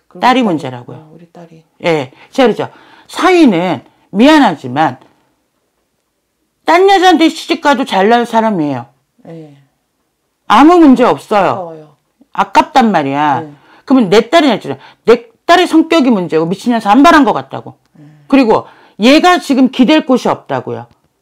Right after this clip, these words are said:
Speaker 1: 음.
Speaker 2: 이 얘가 마음 잡고 두 사람의 연줄을 이어나가는 게 어떤 분들은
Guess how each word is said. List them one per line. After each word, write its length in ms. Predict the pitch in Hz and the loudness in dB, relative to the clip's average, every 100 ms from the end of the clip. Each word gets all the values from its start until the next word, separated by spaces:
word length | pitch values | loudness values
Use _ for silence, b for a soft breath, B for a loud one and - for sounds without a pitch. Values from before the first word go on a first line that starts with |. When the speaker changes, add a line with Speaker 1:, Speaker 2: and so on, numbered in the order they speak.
| _ | _
Speaker 1:
음. 280 | 165 143 139 _ _ _ _ | _ _ _ _ _ _ _
Speaker 2:
이 260 | - 302 285 | 4 6 6
얘가 300 | 220 240 254 | 4 2 2
마음 380 | 208 170 226 269 | 2 2 2 2
잡고 540 | 240 226 - 285 302 | 0 -4 0 0 0
두 180 | - 277 | 0 0
사람의 460 | 277 330 320 311 254 | 4 4 4 4 2
연줄을 420 | 160 180 254 214 | 0 0 -2 0
이어나가는 640 | 214 269 247 196 160 147 | 2 2 2 0 -2 -2
게 280 | 156 226 156 | 0 2 2
어떤 360 | 170 208 - 370 | 2 0 2 2
분들은 540 | 320 196 156 254 208 | 2 0 2 2 2